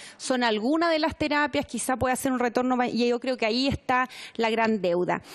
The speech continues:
Sobre el tema de prep, nosotros, ustedes no sé si saben, pero yo soy una partidaria de que los médicos nos separemos mucho de la industria. Eh, he defendido la agenda de que seamos, eh, médicos y médicas sin marca,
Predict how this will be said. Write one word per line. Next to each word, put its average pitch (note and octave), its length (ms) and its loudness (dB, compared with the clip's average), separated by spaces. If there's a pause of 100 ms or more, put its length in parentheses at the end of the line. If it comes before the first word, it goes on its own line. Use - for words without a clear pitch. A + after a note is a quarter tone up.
(140)
Sobre C4+ 320 0
el C4+ 100 -2
tema F4 280 0
de F4 120 0
prep, F4+ 360 0
nosotros, D4 680 0
ustedes C#4 300 0
no C4 100 0
sé C4+ 100 -2
si C#4+ 140 -2
saben, D#4+ 340 0
pero C4 160 -2
yo B3 140 0
soy B3+ 160 0
una A#3 180 2
partidaria A3+ 680 0
de A#3+ 100 0
que G#3+ 340 0 (360)
los A3 180 2
médicos A#3+ 460 2
nos A3 160 0
separemos A3+ 480 2
mucho D4+ 500 0
de A#3+ 140 2
la A#3 80 0
industria. A#3+ 880 0
Eh, G#3+ 340 2 (220)
he A3 140 0
defendido A3 560 0
la A#3 80 0
agenda A#3+ 540 0
de G#3+ 100 0
que A3 100 -2
seamos, A3 560 2 (460)
eh, G#3+ 260 2
médicos A#3 440 0
y A3 40 0
médicas A#3 340 2
sin F4 360 0
marca, B3 600 0